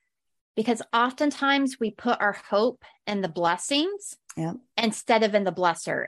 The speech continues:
Speaker 1: And so
Speaker 2: Right.
Speaker 1: many times, I wish I could tell you which authors I've heard this from recently, but it's been many, have really been fo-, reminding me to focus on the blesser and not the blessings.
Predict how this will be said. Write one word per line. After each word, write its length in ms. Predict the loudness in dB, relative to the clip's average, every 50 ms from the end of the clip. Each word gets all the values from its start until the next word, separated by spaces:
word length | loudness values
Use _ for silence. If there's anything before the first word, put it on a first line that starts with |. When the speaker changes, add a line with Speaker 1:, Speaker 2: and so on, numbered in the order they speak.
| -6
Speaker 1:
And 120 | -6 -6 -6
so 360 | -6 -4 0 2 4 4 6
Speaker 2:
Right. 80 | 4 4
Speaker 1:
many 200 | 2 2 0 0
times, 540 | 0 2 2 4 4 4 2 0 -2 -4
I 120 | -4 -2 0
wish 180 | 0 -2 -2
I 40 | -2 -4
could 120 | -4 -4
tell 160 | -2 0 2
you 100 | 2 4
which 180 | 2 2 2 2
authors 360 | 0 0 2 0 -2 0 0
I've 160 | 0 0 0
heard 180 | 2 0 2 2
this 120 | 0 -4
from 180 | -2 -4 -2 -2
recently, 380 | -2 -4 -4 -4 -2 -2 -2
but 160 | 0 0 0 0
it's 140 | 0 0
been 240 | 0 0 2 2 4
many, 440 | 4 4 4 2 0 -2 -2 -6 -8 _ _ _ _ _ _ _ _ _ _
have 260 | 0 0 0 0 0
really 420 | 0 4 4 6 6 6 4 2 2
been 560 | 4 2 4 4 4 2 0 0 -2 -4 -6 _
fo-, 360 | -4 0 2 2 2 2 -2 -4
reminding 600 | -2 2 4 6 6 6 6 4 4 2 0 -2 -2
me 320 | -2 -2 -2 -4 -4 -8 _ _ _ _ _ _ _
to 400 | -10 -4 0 2 2 4 2 2
focus 500 | 0 0 0 0 2 2 2 0 0 0 -2
on 380 | 0 0 2 2 0 -2 -4 -4 -6
the 80 | -6
blesser 600 | -4 -2 0 0 0 0 0 -2 0 0 0 0 0
and 120 | -2 -2 0
not 200 | 0 -2 -2 -2
the 80 | -4
blessings. 680 | -2 0 0 0 -2 -2 -6 -6 -6 -8 -10 -12 -14